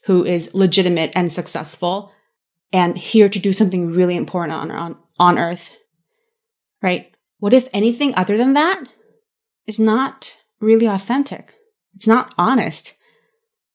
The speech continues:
If you go with that, what if that's just letting your asshole primal brain call the shots on your life?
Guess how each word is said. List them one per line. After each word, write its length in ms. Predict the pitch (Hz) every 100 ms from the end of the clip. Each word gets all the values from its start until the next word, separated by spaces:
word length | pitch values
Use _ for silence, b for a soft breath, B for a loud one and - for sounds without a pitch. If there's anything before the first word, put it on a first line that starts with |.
| _ _
If 120 | -
you 60 | 202
go 180 | 214 277
with 220 | 240 -
that, 260 | 165 165
what 140 | 185 220
if 120 | 233
that's 220 | 220 208
just 160 | - 208
letting 260 | 190 220
your 180 | 208 196
asshole 400 | 185 202 202 196
primal 360 | 190 208 202 185
brain 320 | 190 233 214
call 180 | - 202
the 100 | 202
shots 300 | - 240 -
on 140 | 165
your 120 | 160
life? 400 | 156 107 - -